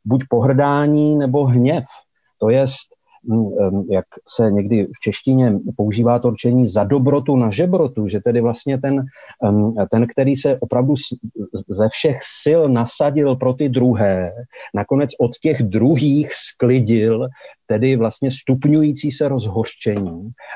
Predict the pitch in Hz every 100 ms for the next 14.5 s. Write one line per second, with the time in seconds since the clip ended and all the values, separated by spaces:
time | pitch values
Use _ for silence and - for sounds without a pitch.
0 | - 107 110 - 147 127 127 139 139 143
1 | - 135 131 151 131 139 143 139 - -
2 | 110 113 127 _ _ _ - - 104 104
3 | 110 113 110 113 127 131 - 123 - -
4 | - 135 135 123 117 127 113 104 - 120
5 | 104 90 - 87 82 107 _ - - -
6 | 113 127 123 - 113 117 131 127 - _
7 | _ _ - 117 - 135 151 139 147 -
8 | 139 127 135 135 139 156 147 117 113 190
9 | 170 127 107 - 73 _ _ _ _ _
10 | - 98 - 120 139 147 131 - 151 151
11 | 131 - - 110 107 131 147 156 139 120
12 | 107 135 135 - 147 226 135 185 143 -
13 | - - 92 85 - _ _ _ _ 110
14 | 113 107 127 135 131